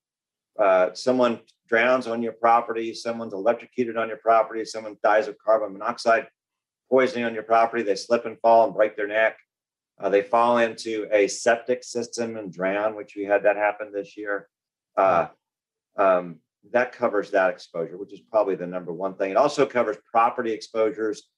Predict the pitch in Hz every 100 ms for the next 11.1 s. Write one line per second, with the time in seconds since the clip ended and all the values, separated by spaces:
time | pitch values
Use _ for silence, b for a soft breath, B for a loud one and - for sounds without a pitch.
0 | _ _ - 104 104 - 104 95 92 107
1 | 110 110 107 - 110 104 104 90 98 101
2 | 101 101 104 - - 101 101 101 98 95
3 | 90 95 - 98 92 104 101 95 92 -
4 | 104 95 98 98 95 95 _ _ _ _
5 | 101 107 101 101 98 98 - 98 95 -
6 | 95 98 - 104 98 - 95 92 92 92
7 | 92 90 _ _ _ - 127 127 123 113
8 | 110 - 98 98 95 90 85 90 85 82
9 | 95 147 170 160 143 113 123 135 104 120
10 | 135 110 - 104 104 95 95 - 107 92